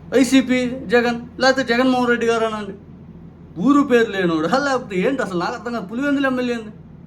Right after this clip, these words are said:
మైండ్ పోయింది. జగన్మోహన్ రెడ్డి గారు అంటే ఈరోజు దేశంలో ప్రతి ఒక్కరు తెలుసు.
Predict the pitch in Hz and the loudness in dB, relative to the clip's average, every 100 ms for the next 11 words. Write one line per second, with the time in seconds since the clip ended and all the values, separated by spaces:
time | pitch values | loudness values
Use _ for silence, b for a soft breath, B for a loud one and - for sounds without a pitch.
0 | - - - - - - 170 254 277 262 | -20 -20 -20 -20 -20 -10 -2 2 4 6
1 | 262 254 208 233 269 262 254 254 226 240 | 4 4 2 2 4 4 2 0 0 0
2 | 247 240 240 247 247 220 254 262 269 233 | 2 0 -2 -2 -2 -2 -4 -4 -6 -6
3 | 233 233 254 220 240 247 226 - | -8 -6 -6 -4 -6 -6 -12 -12